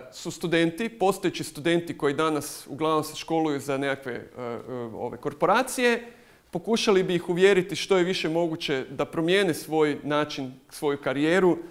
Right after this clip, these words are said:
i krenu u startupe, u jednu novu industriju. A druga, druga skupina startupa su u stvari izgubljeni startupi, odnosno startupi koji danas postoje, ali se nalaze na, na, nama nepoznatim mjestima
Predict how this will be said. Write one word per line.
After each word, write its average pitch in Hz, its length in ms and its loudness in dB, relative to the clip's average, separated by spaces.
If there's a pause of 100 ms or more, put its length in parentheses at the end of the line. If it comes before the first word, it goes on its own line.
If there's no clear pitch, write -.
(220)
i 156 160 -4
krenu 175 320 2
u 147 60 0
startupe, 185 580 2
u 165 80 2
jednu 143 180 0
novu 170 280 0
industriju. 240 560 -4 (640)
A 160 300 -2
druga, 247 340 4
druga 247 400 -2
skupina 208 640 2
startupa 214 500 0
su - 160 -4
u - 20 -2
stvari 220 340 0
izgubljeni 170 420 -2
startupi, 180 500 -4
odnosno 160 300 -4
startupi 220 500 -2
koji 190 220 2
danas 247 320 2
postoje, 208 580 2 (500)
ali 185 220 4
se 196 180 -2
nalaze 196 600 4 (260)
na, 190 300 2
na, 226 140 4
nama 226 340 2
nepoznatim 190 580 0
mjestima 175 560 0